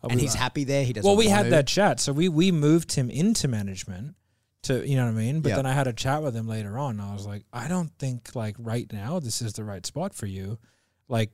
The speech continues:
Speaker 1: I think if you just concentrate on selling, like, that's really where you're at." 'Cause he had certain goals he wanted to hit. And I was like, "All I'm doing is taking away your ability to sell.
Speaker 2: Mm-hmm.
Speaker 1: That's it, right?" And, like, management will never, not necessarily capped, but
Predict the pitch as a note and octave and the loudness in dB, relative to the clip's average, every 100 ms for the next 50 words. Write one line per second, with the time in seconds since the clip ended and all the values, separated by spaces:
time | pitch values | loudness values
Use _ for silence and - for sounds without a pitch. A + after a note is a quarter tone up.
0 | - A#2 D3 C#3+ G#2 - A2+ A2+ - - | -4 -2 -2 -2 -6 -6 -4 -4 -6 -4
1 | A2+ - A2 G#2 F#2+ - B2 C3 G2+ G2 | -6 -4 -6 -6 -6 -6 -4 -4 -4 -6
2 | - G#2+ - G#2+ A2+ G#2+ G2+ F#2+ G2+ C3 | -4 -4 -4 -4 -2 -2 -4 -4 -4 -4
3 | - B2+ C3 D3+ - C3 A#2+ G#2+ C3+ B2 | -2 0 0 0 -2 -4 -6 -4 -4 -4
4 | G#2 F#2+ F#2+ B2+ G#2 G2 G2 - G#2+ - | -4 -6 -8 -8 -8 -10 -10 -8 -10 -10
5 | _ _ _ _ - A#2+ G#2+ G#2 G2+ F#2+ | _ _ _ _ -8 -4 -2 -2 -4 -4
6 | - F#2 - F#2 E2+ D2+ E2 D2 - - | -4 -6 -8 -12 -12 -12 -12 -14 -12 -10
7 | - B1+ - G#2 F#2 D#2+ - F2+ - F#2+ | -10 -14 -12 -6 -6 -6 -8 -14 -14 -12
8 | F#2+ - - - A#2+ C3+ B2+ A2 B2+ C#3 | -14 -16 -20 -6 -2 0 0 -2 0 2
9 | F3+ C#3+ B2+ A2+ A2+ A2+ A2 A2+ A#2 A2 | 2 2 -2 -2 -2 -2 0 0 0 -2
10 | G2+ - D#3 F3+ - - C#3+ C3 - C3 | -4 -6 0 0 -2 -2 0 0 0 0
11 | G#2 - - A2 C#3+ - A#2 | -2 -4 -2 -2 -4 -4 -4